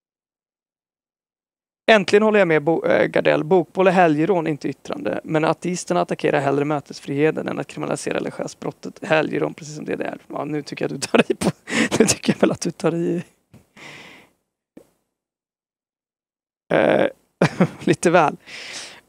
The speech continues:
Jag tycker inte att det borde vara olagligt att bränna böcker. Men det kan finnas en poäng med att åtminstone säga så här. Alltså,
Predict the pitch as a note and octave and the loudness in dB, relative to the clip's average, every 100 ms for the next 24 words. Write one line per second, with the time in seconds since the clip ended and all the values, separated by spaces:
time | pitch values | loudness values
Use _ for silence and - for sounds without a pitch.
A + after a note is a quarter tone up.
0 | _ - - _ _ _ _ _ _ _ | _ -20 -20 _ _ _ _ _ _ _
1 | - D#3+ D#3 D3+ D3+ B2+ C3 D3 C3+ D3 | 2 4 4 4 2 2 0 0 0 2
2 | D3 C#3 C#3+ C3+ C3+ C3+ - D3+ C#3+ C#3 | 4 4 4 2 0 -2 -6 -4 -2 -2
3 | C#3 - D3 D#3 E3 E3 F#3 F3+ A3+ D#3+ | -4 -2 -2 2 2 4 2 4 2 0
4 | C3+ D#3 E3+ E3 D3 D3 D#3+ D3+ - C3+ | 2 6 6 4 2 2 2 -2 -2 -4
5 | C3+ - C#3+ D3 C#3+ - D3 D#3+ | -2 -2 -2 -2 -2 -2 0 0